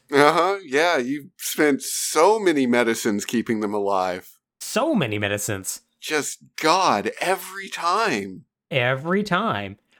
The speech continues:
Speaker 2: I wonder what happens if you let all your buddies die on the missions.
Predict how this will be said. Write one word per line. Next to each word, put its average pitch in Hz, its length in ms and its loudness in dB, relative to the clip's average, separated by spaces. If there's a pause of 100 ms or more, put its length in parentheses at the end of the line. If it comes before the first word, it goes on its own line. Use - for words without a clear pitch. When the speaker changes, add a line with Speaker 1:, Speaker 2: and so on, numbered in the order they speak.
(120)
Speaker 2:
I 202 80 2
wonder 349 200 0
what 254 140 0
happens 156 320 -2
if 127 100 -4
you 135 80 0
let 127 200 0
all 123 200 0
your 117 140 -2
buddies 107 320 -2
die 98 360 0
on 95 120 -2
the 98 60 -8
missions. 101 580 -6